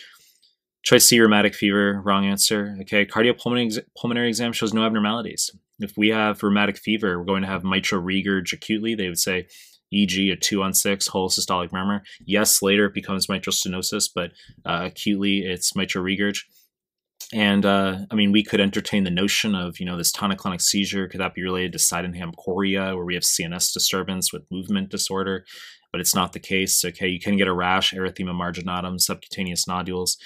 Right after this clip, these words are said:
Uh, wouldn't explain the low cell lines here,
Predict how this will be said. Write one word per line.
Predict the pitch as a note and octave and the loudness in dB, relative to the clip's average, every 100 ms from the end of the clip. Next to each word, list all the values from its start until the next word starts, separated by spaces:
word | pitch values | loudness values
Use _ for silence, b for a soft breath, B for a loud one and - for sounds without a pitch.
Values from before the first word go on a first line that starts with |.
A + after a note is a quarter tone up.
| B B B | B B B
Uh, | - F2+ F2+ | -4 -2 -2
wouldn't | F2+ G#2 G#2+ | 2 4 4
explain | G#2 - - G#2+ G2+ | 2 2 2 2 4
the | F#2 | 2
low | F#2 F2+ | 0 0
cell | - F#2+ F#2+ | 2 2 2
lines | G2 G2 G2 - | 0 -2 -2 -2
here, | G#2 G2 F#2+ F#2 | -2 -4 -6 -12